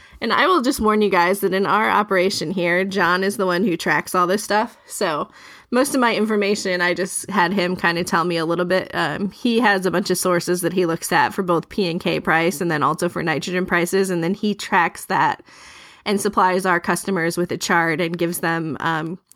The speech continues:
clues as to what he's seeing and whether that means they should buy or price or wait on stuff. So,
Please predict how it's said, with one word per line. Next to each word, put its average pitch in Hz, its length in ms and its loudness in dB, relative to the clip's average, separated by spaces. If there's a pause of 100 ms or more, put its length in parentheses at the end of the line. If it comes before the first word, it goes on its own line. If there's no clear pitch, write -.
(440)
clues 277 480 2
as 233 240 2
to 226 80 2
what 220 200 2
he's 240 240 -2
seeing 208 400 0
and 190 140 0
whether 185 220 2
that 175 180 2
means 185 260 -2
they 175 140 0
should 185 220 -2
buy 175 560 2
or 160 160 -2
price 170 520 -2
or 170 120 0
wait 160 240 -2
on 151 160 -2
stuff. - 400 -8
So, 160 420 -4